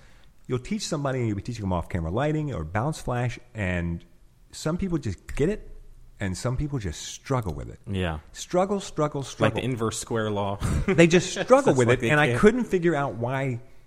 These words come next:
Speaker 1: some people get it and some people just s-, ha-, g-, g-,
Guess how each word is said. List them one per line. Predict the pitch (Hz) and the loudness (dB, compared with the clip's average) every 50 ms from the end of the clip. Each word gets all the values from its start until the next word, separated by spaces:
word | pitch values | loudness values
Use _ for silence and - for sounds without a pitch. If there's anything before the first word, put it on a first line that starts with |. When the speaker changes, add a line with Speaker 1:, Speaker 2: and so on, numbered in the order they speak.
| - - | -20 -14
Speaker 1:
some | - - - 113 110 104 | -8 -4 0 0 2 2
people | 123 139 160 190 | 2 2 2 0
get | 165 123 104 95 | 2 2 4 4
it | 117 156 170 - - - | 4 2 0 -2 -6 -4
and | 165 165 147 | -2 -2 0
some | - 107 98 98 | 0 -2 -2 0
people | 117 117 117 135 | 0 0 0 -2
just | 139 139 139 120 - - - - - - | -2 -2 -4 -6 -8 -10 -12 -10 -10 -8
s-, | - | -8
ha-, | 104 - - 123 - | -8 -8 -8 -8 -10
g-, | 123 104 131 135 139 123 117 | -8 -6 -6 -6 -6 -8 -8
g-, | - 113 87 | -10 -10 -8